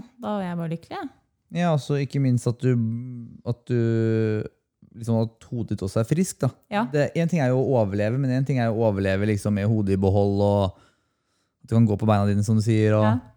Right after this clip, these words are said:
Speaker 2: du kunne jo på en måte ha overlevd, men sittet i rullestol og vært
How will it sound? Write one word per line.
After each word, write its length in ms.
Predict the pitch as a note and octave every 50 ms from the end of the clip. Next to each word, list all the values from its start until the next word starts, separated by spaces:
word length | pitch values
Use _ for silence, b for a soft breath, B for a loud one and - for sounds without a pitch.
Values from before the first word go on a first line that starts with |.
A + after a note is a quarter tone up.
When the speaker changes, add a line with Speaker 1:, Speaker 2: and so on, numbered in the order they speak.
| _ _
Speaker 2:
du 100 | - B2 -
kunne 260 | - C#3 A2+ A2 A#2+
jo 80 | C3+ D3
på 60 | D3+
en 80 | D#3 C3+
måte 320 | A#2+ - _ - A#2 A2 G#2+ G#2+ G#2
ha 100 | A#2 A2+
overlevd, 560 | - - A2+ G#2 F#2+ F#2 G2 G2 G2 G2 G2
men 220 | G#2 G2+ G2 G2 -
sittet 320 | A2+ G2+ - F#2 - -
i 260 | G2+ G2 G2 G2 G2 G2+ G#2
rullestol 500 | G2 G2 F#2 F2+ - - G2 F#2+ F#2+ G2 G2
og 80 | F#2+
vært 180 | F#2 F#2 F2+